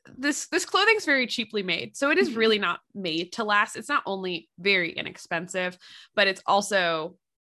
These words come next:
Speaker 1: when, when we don't pay for things a-, at their true value, our brain says, "That's not valuable and I don't have to care about it. If I didn't invest a lot of money in the first place,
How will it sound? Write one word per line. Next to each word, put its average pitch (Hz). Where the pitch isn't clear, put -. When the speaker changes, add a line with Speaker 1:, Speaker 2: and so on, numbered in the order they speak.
Speaker 1:
when, 214
when 240
we 339
don't 302
pay 185
for 226
things 254
a-, -
at 202
their 190
true 208
value, 220
our 240
brain 208
says, 240
"That's 196
not 175
valuable 190
and 170
I 170
don't 165
have -
to 175
care 147
about 101
it. 104
If -
I 185
didn't 185
invest 175
a 180
lot 170
of 170
money 160
in -
the -
first 247
place, 330